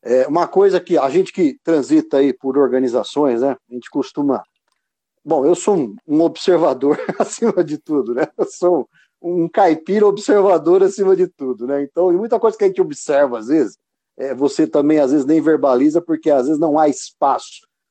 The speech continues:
não há, é, é, é, é, segurança psicológica, vou usar a palavra do <laughs> segurança, ambiente de confiança pra falar. Mas uma coisa que eu sempre falo, né, com, com,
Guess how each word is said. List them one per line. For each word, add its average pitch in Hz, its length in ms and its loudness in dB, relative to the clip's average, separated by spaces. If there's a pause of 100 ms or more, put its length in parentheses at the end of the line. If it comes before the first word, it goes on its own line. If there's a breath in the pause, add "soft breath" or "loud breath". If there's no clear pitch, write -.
não 127 240 -2
há, 147 340 2
é, 123 80 -4
é, 127 480 0 (320)
é, 123 380 -2
é, 101 80 -10 (340)
segurança 147 580 -2
psicológica, 135 760 -2
vou 123 80 0
usar 127 200 2
a - 20 -8
palavra 123 420 0
do 120 140 -2
<laughs> 208 360 -2
segurança, 180 720 -2 (220)
ambiente 165 300 0
de - 80 -20
confiança 156 440 -2
pra 156 140 0
falar. 151 220 -2 (400 soft breath)
Mas 254 140 -2
uma 302 120 4
coisa 330 180 0
que 349 60 0
eu - 60 2
sempre 359 280 2
falo, 180 360 2
né, 160 120 2
com, 156 160 -4
com, 135 160 -12